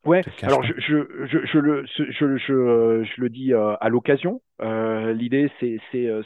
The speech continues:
Speaker 1: c'est de trouver, c'est toujours, euh, la ligne de, de, de, de crête, elle est, elle est super fine entre, euh,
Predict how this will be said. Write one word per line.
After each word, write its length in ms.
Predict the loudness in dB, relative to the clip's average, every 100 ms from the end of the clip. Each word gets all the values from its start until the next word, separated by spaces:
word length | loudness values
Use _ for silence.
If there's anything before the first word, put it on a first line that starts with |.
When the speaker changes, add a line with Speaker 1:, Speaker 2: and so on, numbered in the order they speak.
| -6
Speaker 1:
c'est 80 | -4
de 80 |
trouver, 440 | -4 0 2 2 0 _ _
c'est 80 | _
toujours, 360 | -2 0 2 0
euh, 100 | 0 -6 _ _ _ _ _ -6
la 100 | 0
ligne 180 | 2 2
de, 280 | 2 2 2
de, 200 | 0 -2
de, 200 | -4 -4
de 140 | -4
crête, 260 | -6 -6 -6 -8
elle 80 |
est, 120 | -8 -6
elle 100 | -8
est 100 | -10
super 300 | -12 -12 -10
fine 380 | -10 -8 -6 -6
entre, 300 | -10 -10 -10
euh, 400 | -8 -6 -6 -8